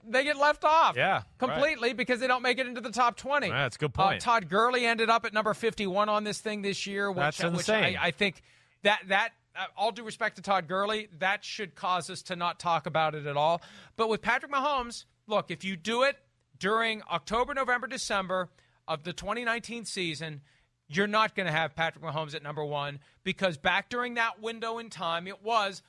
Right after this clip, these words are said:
Speaker 1: Lamar Jackson, Russell Wilson, Lamar Jackson, Russell Wilson, 'cause Mahomes got injured, missed a couple of games, and he was playing catch-up the rest of the regular season with Lamar Jackson and Russell Wilson, and he never could catch them.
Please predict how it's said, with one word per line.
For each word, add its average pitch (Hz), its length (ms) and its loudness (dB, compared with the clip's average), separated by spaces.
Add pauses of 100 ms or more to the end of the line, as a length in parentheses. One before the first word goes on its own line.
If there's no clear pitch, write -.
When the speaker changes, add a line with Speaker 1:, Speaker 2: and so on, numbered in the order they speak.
(140)
Speaker 1:
Lamar 196 320 0
Jackson, 185 500 -6 (180)
Russell 190 320 -4
Wilson, 185 340 -6 (200)
Lamar 190 320 0
Jackson, 185 460 -4 (200)
Russell 190 340 -4
Wilson, 196 320 -6 (220)
'cause 175 140 -10
Mahomes 190 440 -2 (200)
got 185 200 2
injured, 196 420 -4 (240)
missed 196 300 -4
a 214 40 -16
couple 226 280 -4
of 202 80 -4
games, 190 400 -4 (220)
and 175 160 -4
he 196 120 -4
was 180 180 -8
playing 190 400 -4
catch-up 196 580 -2 (240)
the 165 80 -8
rest 196 340 -2
of 196 80 -8
the 190 100 -6
regular 196 340 -4
season 160 480 -4 (280)
with 170 200 -6
Lamar 175 340 0
Jackson 180 420 -4
and 185 120 -8
Russell 175 260 -6
Wilson, 214 380 -4
and 165 160 -4
he 170 60 -4
never 175 200 0
could 208 180 -6
catch 226 320 0
them. 95 140 -14